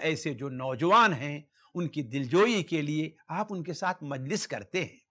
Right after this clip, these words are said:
آپ ان کے ساتھ بیٹھتے ہیں، اور صرف بیٹھتے نہیں بلکہ دلچسپی کی ان کے ساتھ باتیں کرتے ہیں کہ یہ بتاؤ کہ تم فلاں جگہ گئے تھے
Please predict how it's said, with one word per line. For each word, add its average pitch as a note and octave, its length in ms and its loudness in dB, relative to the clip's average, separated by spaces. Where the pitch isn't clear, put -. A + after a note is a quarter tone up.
آپ B3+ 220 8
ان G#3+ 120 -4
کے G#3 120 0
ساتھ F#3 300 6
بیٹھتے D#3+ 460 4
ہیں، A#2 200 -6
اور A#3 140 8
صرف F#3+ 200 2
بیٹھتے A#3+ 520 8
نہیں F#3 400 4
بلکہ C#4 400 8
دلچسپی C4+ 680 6
کی C#4+ 80 2
ان C4 140 4
کے C4 100 8
ساتھ A#3 280 10
باتیں G#3 360 8
کرتے G3 340 6
ہیں F#3+ 160 4
کہ C#4 80 4
یہ D4+ 220 10
بتاؤ B3 420 10
کہ B3+ 120 4
تم B3+ 180 6
فلاں D4 260 10
جگہ B3 340 8
گئے B3 200 10
تھے A3+ 200 8